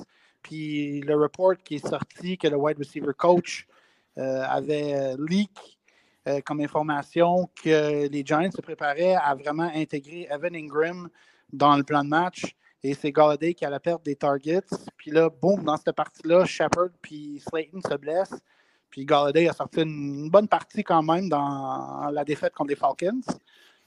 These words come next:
Fait qu'il a peut-être sauvé, euh, un petit peu son bacon, mais tu sais, je veux dire, au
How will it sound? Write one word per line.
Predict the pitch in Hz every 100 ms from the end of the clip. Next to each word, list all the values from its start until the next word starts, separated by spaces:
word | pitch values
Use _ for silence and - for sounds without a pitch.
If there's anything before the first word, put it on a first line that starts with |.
| -
Fait | 151
qu'il | - 151
a | 151
peut-être | 151 170 -
sauvé, | - 151 151 170 165
euh, | 143
un | 139
petit | -
peu | - 156
son | 151 139
bacon, | 139 - 190 196
mais | 131
tu | -
sais, | 143
je | 131
veux |
dire, | 123 127 120 123 -
au | -